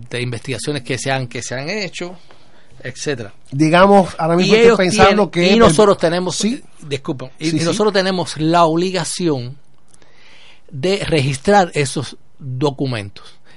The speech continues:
Speaker 1: En ley, en el dec-, en el decreto ley tres de, de do-, de dos mil veinte, se reitera, porque siempre, desde el año mil novecientos cuarenta y dos, está, eh, establecido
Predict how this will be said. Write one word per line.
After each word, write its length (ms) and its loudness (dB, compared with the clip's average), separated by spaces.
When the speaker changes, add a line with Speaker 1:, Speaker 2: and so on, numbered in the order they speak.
Speaker 1:
En 340 2
ley, 220 6
en 100 -2
el 140 -2
dec-, 240 -4
en 160 -2
el 80 -2
decreto 340 -2
ley 280 0
tres 580 -4
de, 340 -4
de 180 -6
do-, 160 -6
de 140 -8
dos 160 -8
mil 160 -4
veinte, 480 -2
se 960 0
reitera, 600 2
porque 200 -4
siempre, 440 -4
desde 220 0
el 60 0
año 220 -2
mil 180 -4
novecientos 800 -4
cuarenta 460 -2
y 20 0
dos, 240 0
está, 560 2
eh, 560 -2
establecido 1040 0